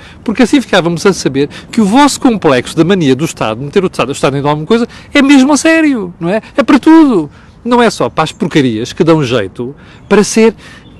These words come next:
s-, soundbite eleitoral e dizer, "Nós fizemos a reversão, não sei o quê." Já agora, nacionalizem, pá.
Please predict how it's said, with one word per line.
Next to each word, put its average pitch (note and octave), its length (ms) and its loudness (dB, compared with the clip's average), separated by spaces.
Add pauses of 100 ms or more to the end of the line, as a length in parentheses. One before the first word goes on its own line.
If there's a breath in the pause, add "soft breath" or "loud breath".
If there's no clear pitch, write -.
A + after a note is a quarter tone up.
(580)
s-, - 220 -10 (100)
soundbite G3 580 0
eleitoral F#3+ 560 0 (220 loud breath)
e - 40 -4
dizer, F3 200 0
"Nós B3 280 0
fizemos F3 460 -2
a E3 60 -2
reversão, D#3 500 -2
não D3+ 100 -6
sei - 120 -8
o A#2+ 40 -16
quê." C3+ 120 -8 (260 soft breath)
Já - 180 -8
agora, F#3+ 260 -4 (680 soft breath)
nacionalizem, A#3 1120 0
pá. - 500 -14